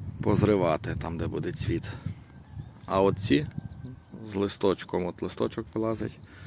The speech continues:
тут листочок вилазить. А оці якраз нам саме і потрібні зараз.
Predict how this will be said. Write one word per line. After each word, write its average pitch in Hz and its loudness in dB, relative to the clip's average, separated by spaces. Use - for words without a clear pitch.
тут - 4
листочок 110 2
вилазить. 107 2
А 104 -2
оці 98 4
якраз 120 6
нам 113 2
саме 110 4
і 101 2
потрібні 87 2
зараз. 80 -2